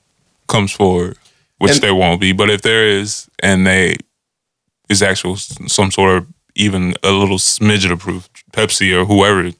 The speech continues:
Speaker 1: is dropping her.
Speaker 2: Listen, bro. If a woman drugs me and sets me up with a tranny against my will, I'm not telling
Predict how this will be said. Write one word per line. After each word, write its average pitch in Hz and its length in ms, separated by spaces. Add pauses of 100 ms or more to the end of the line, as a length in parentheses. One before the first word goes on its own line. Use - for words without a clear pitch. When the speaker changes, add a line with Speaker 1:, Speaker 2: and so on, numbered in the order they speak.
(140)
Speaker 1:
is 95 140
dropping 85 340
her. 85 180
Speaker 2:
Listen, 110 380
bro. - 300 (520)
If 127 160
a 117 60
woman 151 360
drugs 117 380
me 156 280 (680)
and 110 140
sets 123 360
me 120 120
up 110 140
with 104 120
a 98 40
tranny 104 540 (760)
against 110 340
my 101 140
will, 110 480
I'm 175 220
not 120 240
telling 101 500